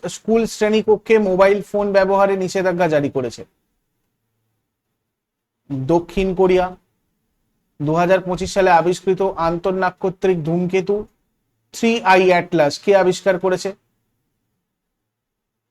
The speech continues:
অ্যাটলাস টেলিস্কোপ। ভারতের প্রথম এআই পাওয়ার্ড লার্নিং অ্যাপ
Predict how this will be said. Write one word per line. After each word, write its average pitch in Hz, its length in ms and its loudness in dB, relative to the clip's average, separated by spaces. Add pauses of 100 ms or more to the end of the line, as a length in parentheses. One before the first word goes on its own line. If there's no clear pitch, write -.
(560)
অ্যাটলাস 175 540 2
টেলিস্কোপ। 127 480 -4 (1040)
ভারতের 190 480 4
প্রথম 214 420 0 (100)
এআই 214 380 6
পাওয়ার্ড 220 500 6
লার্নিং 185 640 4
অ্যাপ 196 220 2